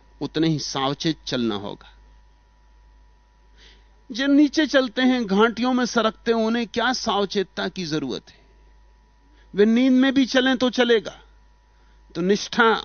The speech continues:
आज से तू गर्भिणी हुई, अब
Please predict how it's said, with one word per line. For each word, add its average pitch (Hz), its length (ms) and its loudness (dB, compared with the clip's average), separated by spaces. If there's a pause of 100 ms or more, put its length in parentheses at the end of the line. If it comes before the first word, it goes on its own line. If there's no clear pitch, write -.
आज 196 200 2
से 208 220 0
तू 202 280 -6
गर्भिणी 190 540 2
हुई, 143 280 -4 (2250)
अब 170 60 -14